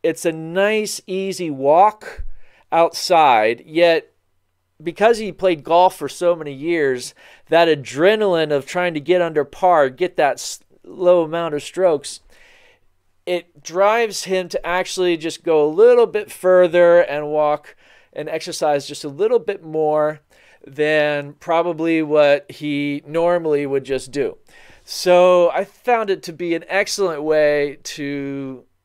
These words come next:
incentivize and motivate him to walk a little longer, which is what he needs for recuperation of, uh, healing. You know, you gotta exercise just a little bit, not running around, right? You know, just a nice little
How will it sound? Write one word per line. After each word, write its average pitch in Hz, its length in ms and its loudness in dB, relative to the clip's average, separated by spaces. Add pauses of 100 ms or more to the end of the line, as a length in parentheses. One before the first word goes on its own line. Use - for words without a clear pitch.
(840)
incentivize 147 960 0
and 131 140 -10
motivate 151 540 2
him 131 380 -10
to 139 200 -16
walk 175 300 -10
a - 20 -16
little 156 220 -8
longer, 139 500 -8
which 135 300 -14
is 127 180 -18
what - 180 -14
he 147 140 -14
needs 135 380 -14
for 123 380 -6 (260)
recuperation 127 1080 -6 (100)
of, 117 560 -6
uh, 98 440 -10
healing. 127 500 -4
You 123 60 -12
know, 123 220 -6
you 120 140 -10
gotta 120 280 -6 (360)
exercise 120 920 -4
just 113 180 -18
a 165 60 -14
little 170 240 -6
bit, 139 240 -2
not 151 280 -4
running 160 360 -2
around, 151 720 0
right? 147 360 0
You 135 80 -8
know, 147 240 -6
just 131 280 -14
a 123 40 -12
nice 143 460 -6
little 139 320 -2